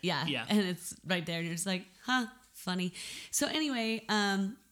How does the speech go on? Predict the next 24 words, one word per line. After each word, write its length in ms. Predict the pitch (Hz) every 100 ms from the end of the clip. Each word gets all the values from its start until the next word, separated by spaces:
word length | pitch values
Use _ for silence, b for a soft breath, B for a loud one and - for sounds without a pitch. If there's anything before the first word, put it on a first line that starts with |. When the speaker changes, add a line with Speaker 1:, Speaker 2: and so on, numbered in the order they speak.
| _ -
Speaker 1:
we 260 | 202 254
are 60 | 285
talking 180 | 277 247
about 240 | 240 -
Widows, 580 | 226 233 208 180 175 160
which 320 | 202 202 - -
is 460 | 202 196 190 - B B B B B -
kind 400 | - 208 190 214
of 280 | 240 208 233 - _ -
this 240 | 170 190 -
amazing 720 | 196 196 196 185 185 185 202
Chicago 800 | 190 - 202 - 180 180 180 180
film, 920 | 151 - - 214 254 185 175 214 220 B B B B B _ _ - _ _ _
but 160 | 185 214
also 280 | 185 190 202
an 60 | 196
incredible 760 | 190 - - - 330 330 170
story. 640 | 160 - 151 127 156 240 247 B B B _
And 560 | 202 202 190 190 190 190 - _ -
I 140 | 208
b-, 140 | 247 170 -
I 60 |
mean, 200 | 240 226 202
this 180 | 311